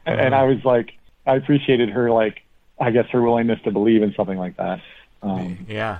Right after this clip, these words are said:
Speaker 2: no, it's
Speaker 1: her la-, her lack of, her lack of skepticism, but, and I tend to lean on the skeptical side myself, but
Speaker 2: Sure,
Speaker 1: I
Speaker 2: yeah.
Speaker 1: still couldn't fig-, fig-, figure out what,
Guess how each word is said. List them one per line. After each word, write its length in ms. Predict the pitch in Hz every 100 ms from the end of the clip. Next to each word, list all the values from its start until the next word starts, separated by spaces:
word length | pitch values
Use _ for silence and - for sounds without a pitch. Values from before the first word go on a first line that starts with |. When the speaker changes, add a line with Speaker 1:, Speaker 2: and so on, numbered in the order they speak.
| -
Speaker 2:
no, 320 | 101 107 123
it's 100 | 110
Speaker 1:
her 80 | 120
la-, 260 | 127 123 147
her 100 | 151
lack 240 | 139 131 135
of, 60 | 135 139
her 100 | 139
lack 240 | 131 123
of 100 | 110
skepticism, 580 | - 113 117 120 104 104
but, 260 | 101 107 - _ - _ - - -
and 140 | 175 202
I 100 | 240
tend 220 | 190 139
to 80 | 131
lean 160 | 131
on 100 | 127
the 80 | 117
skeptical 400 | - 127 135 - -
side 240 | 110 101
myself, 520 | 98 - 170 113 101 -
but 80 | 110
Speaker 2:
Sure, 260 | 107 92 -
Speaker 1:
I 100 | -
Speaker 2:
yeah. 120 | 107
Speaker 1:
still 160 | 165 151
couldn't 260 | 131 110 -
fig-, 260 | 131 - -
fig-, 260 | 160 151 -
figure 320 | 170 151 143
out 180 | 127 117
what, 300 | 147 147